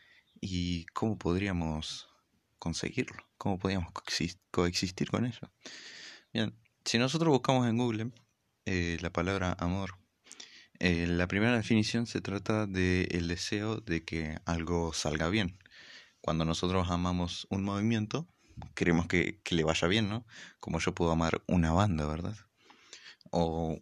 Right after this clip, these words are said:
si amamos a una persona, pues queremos que las cosas que hace le salga bien.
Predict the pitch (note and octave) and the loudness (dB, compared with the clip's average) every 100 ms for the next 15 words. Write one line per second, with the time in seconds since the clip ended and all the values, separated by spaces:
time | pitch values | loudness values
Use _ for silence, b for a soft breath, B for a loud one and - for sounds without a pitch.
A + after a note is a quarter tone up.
0 | - - - D2+ F2 F#2 G2+ G#2 G2 G#2 | -10 -10 -4 0 2 2 2 0 2 -2
1 | - A2 A2+ - E2 - - D#2+ D#2+ F2 | 0 -2 -2 -4 -4 -4 -4 -2 0 -2
2 | F2+ D#2+ - - - - - - E2+ E2+ | 0 -2 -2 -10 -8 -6 -6 -4 -2 0
3 | E2+ - G#2 - _ - - D#2 D#2 - | 0 -2 -6 -10 _ -8 -2 0 0 -2